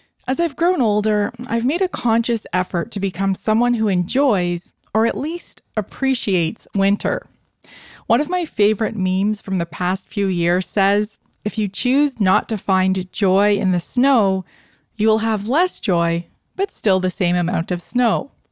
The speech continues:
There's more to distract us these days from the weather, though. And boredom seems like a thing of the past, or at least it should be with all the devices and gadgets and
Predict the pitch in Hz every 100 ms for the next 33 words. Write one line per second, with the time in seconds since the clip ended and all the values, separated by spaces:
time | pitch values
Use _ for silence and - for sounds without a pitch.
0 | _ _ _ _ _ _ _ - 233 277
1 | 294 320 392 381 269 220 - 202 180 -
2 | 165 - 180 170 170 170 - 185 180 180
3 | 180 165 - - 196 _ _ _ _ _
4 | 208 202 247 311 311 302 294 262 - -
5 | 330 392 415 392 320 - 226 214 190 185
6 | - 254 220 175 - - 220 214 - 226
7 | 247 - - 196 - - - - 208 226
8 | 226 262 269 269 262 - 190 - - 185
9 | 196 202 196 175 170 175 185 190 196 180
10 | 175 165 160 170 180 190 196 196 - 170
11 | 165